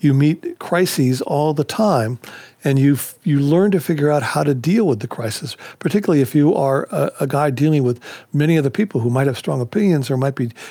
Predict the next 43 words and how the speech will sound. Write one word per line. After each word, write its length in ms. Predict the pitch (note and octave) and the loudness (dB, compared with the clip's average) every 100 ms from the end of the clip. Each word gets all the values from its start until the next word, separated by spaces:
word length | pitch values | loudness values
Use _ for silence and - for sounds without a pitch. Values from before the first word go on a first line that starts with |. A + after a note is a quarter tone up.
| - | -4
dealing 260 | D#3 D3 | 0 2
with 140 | C3 A#2+ | 0 -2
fear. 480 | - A3 G3 E3 C#3 - - - | -2 2 4 2 0 -8 -20 -8
They're 220 | - C3 C3 | 0 2 2
out 300 | D3 F#3 E3 | 2 0 2
of 40 | |
their 100 | D3+ | 0
comfort 400 | - F#3 - D3 | 0 -2 -2 -4
zone. 240 | - D3 | -2 -2
So 140 | C3+ C3+ | 0 -2
you 200 | C3+ F#3 | 2 2
have 140 | E3 | 2
to 140 | - C#3 - - - | 0 -4 -4 -18 -4
not 220 | C#3+ F#3 | 0 2
only 160 | G3+ C#3+ | 2 0
find 280 | - C3+ B2 | 0 -2 -2
solutions, 500 | C3 C3+ C#3 E3+ B2+ | -2 -2 -2 -8 -6
but 160 | C3 | -8
soothe 500 | - - F#3+ F#3 F3+ | -8 -2 2 4 2
them, 280 | D3+ C#3+ C#3+ - - - - | 2 0 -2 -6 -20 -20 -6
be 160 | B2+ | 0
a, 140 | A#2+ A#2+ | 0 0
you 120 | C3 C3 | -4 -6
know, 80 | |
in 120 | C#3 C3+ | -6 -4
some 260 | D#3 C#3 | -2 0
ways 260 | C#3 C#3+ B2+ | 2 2 0
a, 100 | A#2 | -2
a 180 | A#2 C3 | -4 -4
den 240 | A#2+ E3+ | 0 0
mother 260 | E3+ D#3 D3 | 2 2 2
and 80 | B2 | 0
a 60 | |
psychologist 800 | A2+ B2 - E3 E3 C#3+ E3+ - - - - - | -2 -6 -4 -2 0 0 -4 -6 -18 -20 -20 -10
and, 320 | - C#3+ E3 F3+ | -2 0 0 0
and 240 | D#3+ C#3+ | 0 2
a 80 | F#3 | 0
teacher 540 | - G3+ - D3 C#3+ - - - - | 0 0 2 2 0 -4 -20 -14 -4
and 120 | C#3 | 0
a 60 | D3+ | 0
soother 640 | - A3 A3 E3 A2+ C3+ - - - - E4+ | 2 4 4 4 2 -2 -8 -20 -20 -14 -4
as 320 | C#3 C3 A#2 | 0 0 2
you 340 | C#3+ D3+ D3+ | 4 4 2